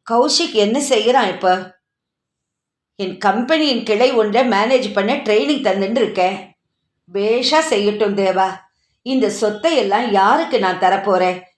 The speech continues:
எல்லாம் கௌஷிக்கிற்குத்தான். என்கிட்ட அவனை அனுப்பி வை, இங்க இருக்கட்டும்" என்ற மணியையர் ஆவலுடன் தேவாவின் முகத்தையே பார்த்தார்.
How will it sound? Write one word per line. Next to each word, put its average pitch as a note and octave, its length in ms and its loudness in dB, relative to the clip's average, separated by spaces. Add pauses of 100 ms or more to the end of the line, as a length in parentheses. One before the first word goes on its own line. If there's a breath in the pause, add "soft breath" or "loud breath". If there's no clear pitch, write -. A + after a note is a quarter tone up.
எல்லாம் A3 520 -2
கௌஷிக்கிற்குத்தான். F#3+ 960 -2 (640)
என்கிட்ட A3+ 420 -2
அவனை G#3 340 0
அனுப்பி G#3+ 340 -2
வை, F#3+ 480 -2 (200)
இங்க A#3 260 -2
இருக்கட்டும்" G3+ 680 -2 (440)
என்ற B3 340 0
மணியையர் G#3+ 640 0
ஆவலுடன் A3+ 760 2 (360)
தேவாவின் A#3 480 2
முகத்தையே G3+ 560 0
பார்த்தார். F3+ 680 -2